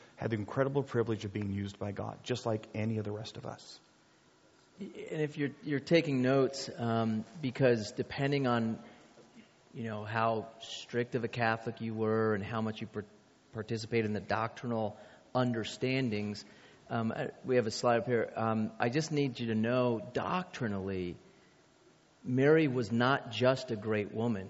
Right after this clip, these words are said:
Speaker 2: for Roman Catholics. Um, so, for instance, I don't know if you can see the quote there, um, but she, they, you may have heard of the Immaculate Conception.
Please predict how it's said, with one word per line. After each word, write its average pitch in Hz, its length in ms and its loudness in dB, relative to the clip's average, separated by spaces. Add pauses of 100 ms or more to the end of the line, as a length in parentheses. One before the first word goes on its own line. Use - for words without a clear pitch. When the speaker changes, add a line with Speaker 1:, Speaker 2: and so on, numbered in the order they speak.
(440)
Speaker 2:
for - 160 -2
Roman 107 340 0
Catholics. 101 720 -6 (180)
Um, 104 380 -2
so, 117 220 2
for 113 220 -2
instance, 120 680 0 (360)
I 117 80 2
don't 117 100 2
know 117 80 0
if 110 100 -2
you 113 60 -4
can 104 100 -6
see 117 160 -4
the 101 100 -2
quote 120 420 2
there, 101 240 0 (460)
um, 110 280 2
but - 220 2
she, 151 340 0 (140)
they, 117 480 2
you 123 100 2
may 113 120 4
have 101 120 0
heard 117 120 0
of 104 60 0
the 107 60 -2
Immaculate 104 600 0
Conception. 107 840 -4